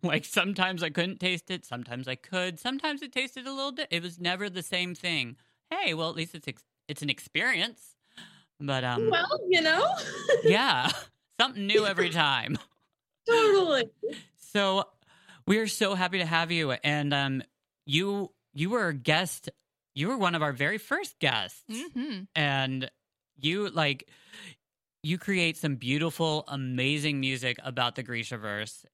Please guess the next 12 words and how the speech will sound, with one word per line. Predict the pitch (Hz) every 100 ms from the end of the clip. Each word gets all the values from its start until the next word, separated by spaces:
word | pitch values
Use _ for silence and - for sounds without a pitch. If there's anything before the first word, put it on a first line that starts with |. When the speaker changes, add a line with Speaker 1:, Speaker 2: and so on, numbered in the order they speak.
| -
Speaker 1:
and | 131 120 120
I | 131
know | 123 123 127
that | 127 120
you've | 123
been | 131 123
working | 120 123 131 120
on | 120 117
it | 117 113 _ _ _ _ -
and | 131 123 120 117 117
creating | _ 143 131 123 120
more, | 120 127 131 127 120 123 143